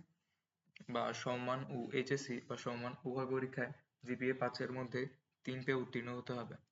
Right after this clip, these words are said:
কম্পিউটারে বাংলায় প্রতি মিনিটে ন্যূনতম দশ শব্দ ও ইংরেজিতে প্রতি মিনিটে ন্যূনতম তিরিশ শব্দ টাইপ করতে সক্ষম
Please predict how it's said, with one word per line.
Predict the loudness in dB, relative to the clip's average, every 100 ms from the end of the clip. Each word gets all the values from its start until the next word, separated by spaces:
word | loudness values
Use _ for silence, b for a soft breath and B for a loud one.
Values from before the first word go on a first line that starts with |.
| _ _ _ b b b _ 0
কম্পিউটারে | 2 4 4 4 4
বাংলায় | 4 2 2
প্রতি | 0 0 -2 -2 -6
মিনিটে | -6 -4 2 2
ন্যূনতম | 0 -4 -6 -4 -4 -6 -10 _ -6 -2
দশ | 0 -2
শব্দ | -2 2 2
ও | 2 -4
ইংরেজিতে | -4 -4 -4 -6 -4
প্রতি | -4
মিনিটে | -6 -2 -2
ন্যূনতম | -2 -6 -4 -4 -6
তিরিশ | -6 -6 -6
শব্দ | -8 -4 -4 -6 _ _
টাইপ | 2 2 0
করতে | 2 2 2 -6 b b _
সক্ষম | 0 0 0 0 0